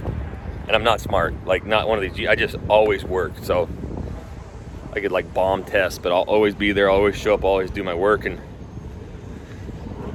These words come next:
I just, man, studying for stuff, you remember that? Like, you study and you cannot memorize a damn thing 'cause you've just overdone it. Then you wake up the next day and you run through it and you're like, "Oh, that was easy, I can memorize that."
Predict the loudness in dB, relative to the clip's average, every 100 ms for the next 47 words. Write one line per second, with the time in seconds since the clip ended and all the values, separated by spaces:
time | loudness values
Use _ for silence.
0 | -8 -8 -10 -10 -10 -4 0 2 0 -2
1 | -4 0 2 2 0 -2 -2 2 4 4
2 | 0 0 -2 4 4 4 2 2 4 4
3 | 4 2 -4 -8 -8 -10 -10 -12 -12 -12
4 | -12 -12 -12 -10 -10 -10 -6 2 2 2
5 | -4 4 6 6 4 0 -2 -2 2 6
6 | 6 6 4 6 6 6 6 4 2 2
7 | 2 2 0 0 -2 -4 0 6 6 6
8 | 4 4 4 2 4 4 4 2 2 0
9 | 2 4 4 4 2 2 0 0 4 2
10 | 2 -2 -2 0 0 0 0 0 0 0
11 | 0 2 4 4 4 2